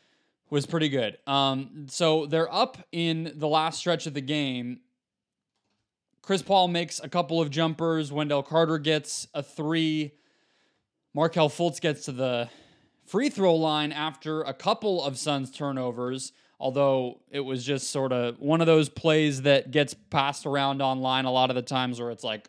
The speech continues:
"Oh, basketball is beautiful, L O L," and it's just guys throwing the ball around. Finally, Markelle Fultz is able to get to the line, as I said, makes both. The Suns go up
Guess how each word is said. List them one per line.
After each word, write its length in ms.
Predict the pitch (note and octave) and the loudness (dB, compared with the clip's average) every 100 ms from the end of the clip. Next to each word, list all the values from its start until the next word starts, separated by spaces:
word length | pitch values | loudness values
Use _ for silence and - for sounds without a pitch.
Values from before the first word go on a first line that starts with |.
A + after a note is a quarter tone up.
| - | -4
"Oh, 180 | D#3+ | -4
basketball 540 | C#3+ C#3+ D3 - D3 C#3+ | 0 0 0 0 2 2
is 80 | B2+ | 2
beautiful, 460 | D3+ C#3+ C#3 A#2 | 0 0 -2 -6
L 160 | C3 C3 | -2 0
O 160 | B2+ B2 | 0 0
L," 160 | A#2+ | 0
and 100 | A#2 | -2
it's 160 | A#2 - | -8 -6
just 280 | C3 A2+ - _ _ | -6 -6 -10 _ _
guys 280 | - C#3 C3 | 2 4 4
throwing 260 | - C#3 C3 | 0 -2 -2
the 80 | B2+ | -4
ball 260 | C3 C3 | -2 0
around. 380 | B2+ A#2+ A2+ A#2 - _ _ _ | 0 -4 -6 -8 -14 _ _ _
Finally, 600 | - G3 A#3 F#3+ E3+ F3+ | 0 0 2 2 2 0
Markelle 400 | E3 D#3+ D#3+ D3+ | 0 0 2 0
Fultz 280 | D3 D3 - | 0 -6 -6
is 240 | F3 G3 E3+ | -2 -2 -2
able 240 | E3+ D#3+ | -4 -4
to 120 | D#3 C3+ | -6 -6
get 120 | D#3 | -8
to 60 | D3 | -6
the 80 | |
line, 280 | C#3 C#3+ C#3 | -4 -2 -2
as 280 | - C#3+ C3+ | -4 -4 0
I 120 | C3+ | 0
said, 260 | C3 D3 B2+ | 0 -2 -2
makes 240 | D#3 F#3+ | -2 -4
both. 340 | - F#3+ E3 - | 0 2 2 -2
The 80 | |
Suns 300 | C#3+ E3+ F3 | -6 -6 -6
go 340 | D#3+ E3+ E3 - | -4 -2 -2 -2
up 240 | D3+ E3 | -2 -2